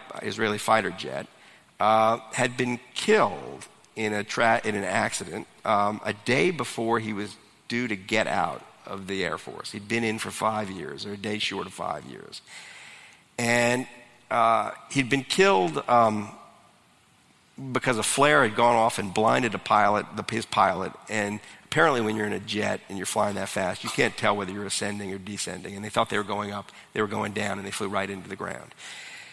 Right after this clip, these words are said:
So Danny goes to the funeral, and he loved this kid.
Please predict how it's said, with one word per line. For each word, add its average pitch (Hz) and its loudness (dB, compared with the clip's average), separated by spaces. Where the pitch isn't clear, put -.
So 139 4
Danny 156 6
goes 156 8
to 165 2
the 135 0
funeral, 131 4
and 101 -2
he 113 2
loved 151 2
this - -6
kid. - -8